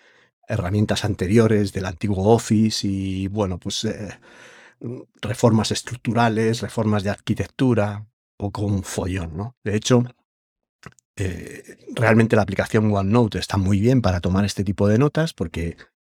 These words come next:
tienes la organización de las páginas, te puedes crear libros de notas, dentro de los libros te puedes crear pestañas a modo de separadores para organizar el contenido y realmente, pues, aquí, pues, puedes ir por episodios, actores y dentro de los actores, pues,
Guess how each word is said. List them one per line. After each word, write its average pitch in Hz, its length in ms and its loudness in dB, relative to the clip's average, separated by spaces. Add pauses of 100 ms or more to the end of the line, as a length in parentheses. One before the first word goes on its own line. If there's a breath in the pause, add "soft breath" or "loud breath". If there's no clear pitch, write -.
tienes 98 280 0
la 98 80 -2
organización 98 560 -2
de 87 60 -4
las 85 160 -6
páginas, 127 500 0
te - 80 -4
puedes 92 180 -4
crear 87 260 -4
libros 107 360 0
de 104 80 -2
notas, 123 460 0 (380 soft breath)
dentro 107 360 2
de 107 100 0
los 98 160 0
libros 113 300 2
te 98 80 -4
puedes 101 240 0
crear 104 240 0 (240)
pestañas 104 760 0
a 107 240 -2
modo 101 300 0
de 98 100 -2
separadores 95 800 -2 (560)
para 95 180 -2
organizar 90 540 -4
el 104 80 -2
contenido 104 640 -2 (640)
y 95 340 -4
realmente, 95 480 -2
pues, - 180 -6
aquí, 113 220 2
pues, - 160 -6
puedes 95 300 -4
ir 107 100 0
por 92 160 -2
episodios, 107 800 2
actores 110 720 4
y 98 80 -2
dentro 98 300 0
de 101 80 0
los 98 160 -4
actores, 107 400 0
pues, - 240 -8